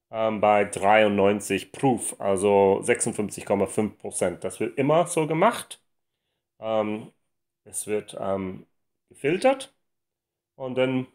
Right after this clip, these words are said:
mit der Hand abgefüllt. Das hier, Single Barrel, ist immer dann da bei diese, ähm, dreiundneunzig Proof. So, sehr, sehr, sehr tolles Zeug.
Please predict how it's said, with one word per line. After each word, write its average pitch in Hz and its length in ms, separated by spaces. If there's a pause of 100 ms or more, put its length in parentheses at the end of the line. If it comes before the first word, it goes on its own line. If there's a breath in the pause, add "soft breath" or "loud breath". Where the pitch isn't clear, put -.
(180)
mit 120 140
der - 100
Hand 139 420
abgefüllt. 110 840 (500)
Das 143 300
hier, 143 380
Single 123 340
Barrel, 110 420
ist - 160
immer 120 360
dann 110 280
da 95 240
bei 90 300
diese, 95 540 (480 soft breath)
ähm, 101 300
dreiundneunzig 92 1160
Proof. - 460 (960)
So, 98 460
sehr, 127 320
sehr, 131 200
sehr 113 520
tolles 123 400
Zeug. 104 520